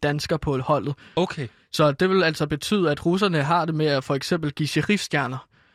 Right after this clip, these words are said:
Speaker 1: hvilket er, at de går hen, og så twister de din brystvorte.
Speaker 2: Var det, var det det, de gjorde mod islændingerne inden, øh, inden kampen, hvor de vinder fire et? Har de
Speaker 1: Ja.
Speaker 2: simpelthen, øh,
Speaker 1: Ja.
Speaker 2: mobbet dem så meget?
Speaker 1: Ja, og så givet dem buksevand, hvilket betyder, at man bliver helt cyklet ud af kampen.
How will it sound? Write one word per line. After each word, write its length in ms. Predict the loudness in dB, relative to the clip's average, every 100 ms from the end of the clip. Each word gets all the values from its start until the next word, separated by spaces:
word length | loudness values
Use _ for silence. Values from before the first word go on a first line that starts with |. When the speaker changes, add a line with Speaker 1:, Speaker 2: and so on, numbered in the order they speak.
| _ _ -2
Speaker 1:
hvilket 320 | 0 4 2
er, 40 |
at 120 | 2
de 80 | 0
går 120 | 0
hen, 240 | 0 0 -4 -12 _ _ _
og 140 | -2 2
så 280 | 2 2 -2 _ -6
twister 440 | 0 2 2 2
de 160 | -2 0
din 180 | -2 0
brystvorte. 500 | 0 2 0 -2 -4 -4
Speaker 2:
Var 120 | 0
det, 140 | 0 -2 _ _ -2
var 180 | 0 0
det 160 | 0
det, 140 | 0 0
de 60 |
gjorde 240 | 2 2 4
mod 200 | 2 2
islændingerne 760 | 0 -2 -2 -2 -2 -2 0
inden, 240 | 0 2
øh, 60 | 2
inden 200 | 0 0
kampen, 260 | -2 0 0
hvor 100 | 2
de 180 | 0
vinder 160 | 0 -2
fire 220 | 0 0
et? 140 | 0 -2
Har 80 | 0
de 60 | 2
Speaker 1:
Ja. 60 |
Speaker 2:
simpelthen, 340 | 2 0 0 0
øh, 100 | 2
Speaker 1:
Ja. 120 | 2
Speaker 2:
mobbet 320 | 2 0 0
dem 100 | -6
så 80 | -2
meget? 220 | 0 0 -4 _ -2
Speaker 1:
Ja, 180 | -2 -2 -14 _
og 80 | 0
så 100 | 2
givet 240 | 4 2
dem 100 | 2
buksevand, 540 | 2 0 0 -4 -4 -8 _
hvilket 260 | -10 -6 -6
betyder, 340 | -6 -2 2
at 180 | 2 -2 -6 -6
man 160 | -6
bliver 140 | -2 0
helt 260 | 0 -4
cyklet 480 | -6 0 2 4 0 2
ud 120 | 0
af 120 | 0
kampen. 420 | 0 -2 -2 -6